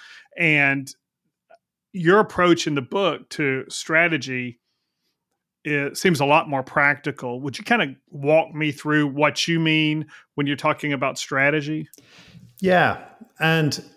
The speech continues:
Speaker 2: you say, "I've been a partner in a strategy consulting company." So I've played at board level doing strategic plans and business plans and two billion dollars of deal and all the rest of it. But I think when it comes down for most people, most leaders,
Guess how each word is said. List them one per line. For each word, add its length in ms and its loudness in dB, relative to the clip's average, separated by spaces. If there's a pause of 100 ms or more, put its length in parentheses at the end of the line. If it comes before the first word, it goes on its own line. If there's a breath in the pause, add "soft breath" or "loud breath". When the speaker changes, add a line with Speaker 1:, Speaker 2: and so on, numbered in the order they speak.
(140)
Speaker 2:
you 80 -2
say, 120 4
"I've 300 4
been 100 4
a 40 2
partner 260 2
in 40 4
a 40 2
strategy 340 -2
consulting 360 0
company." 300 0
So 160 4
I've 260 -2
played 260 4
at 80 4 (400)
board 220 6
level 300 8
doing 300 6
strategic 480 -4
plans 520 2
and 140 -2
business 300 -2
plans 460 2
and 220 0 (340 loud breath)
two 120 2
billion 280 4
dollars 280 4
of 100 2
deal 300 6
and 100 6
all 100 4
the 80 2
rest 260 0
of 80 -2
it. 240 -8 (420 loud breath)
But 200 4
I 100 4
think 340 0
when 140 4
it 80 0
comes 160 0
down 200 2
for 120 -2
most 520 2
people, 360 0
most 360 2
leaders, 540 0